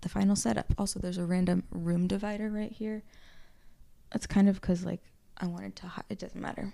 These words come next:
It doesn't matter. It doesn't matter. But yeah, the, the soundproofing actually goes, like,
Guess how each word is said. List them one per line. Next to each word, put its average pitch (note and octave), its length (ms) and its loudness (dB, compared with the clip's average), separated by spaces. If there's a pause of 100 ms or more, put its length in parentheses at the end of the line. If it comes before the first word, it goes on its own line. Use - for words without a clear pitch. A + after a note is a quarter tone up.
It A#3 60 6
doesn't B3 220 6
matter. F#3 380 4
It F3 80 -10
doesn't F3+ 220 -6
matter. E3+ 260 -4 (580)
But G3 120 -6
yeah, F#3+ 260 -6
the, - 100 -4 (100)
the G3+ 80 -4
soundproofing A#3 600 0
actually G3+ 300 -4
goes, F3+ 240 -6
like, F3 140 -8